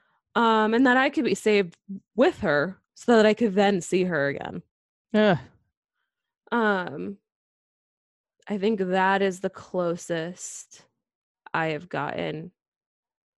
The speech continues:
Speaker 1: to psychics, uh, which I could draw a lot of parallels between the psychics and the religious, but that's for another episode.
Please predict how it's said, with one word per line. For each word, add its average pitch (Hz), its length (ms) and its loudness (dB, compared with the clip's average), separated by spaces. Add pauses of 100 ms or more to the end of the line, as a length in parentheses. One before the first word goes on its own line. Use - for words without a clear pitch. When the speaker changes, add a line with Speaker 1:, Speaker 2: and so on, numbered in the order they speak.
(500)
Speaker 1:
to 214 120 -6
psychics, 170 880 -6 (160)
uh, 170 320 -4
which 196 240 -4
I 202 80 4
could 208 160 0
draw 180 240 -2
a 165 40 -4
lot 175 260 2
of 175 80 0
parallels 170 540 -2
between 170 420 -6
the 160 140 -4 (240)
psychics - 560 -2
and 175 140 0
the 170 80 -4
religious, 170 720 0 (600)
but 247 80 0
that's 247 260 4
for 214 160 4
another 170 320 4
episode. 185 560 -2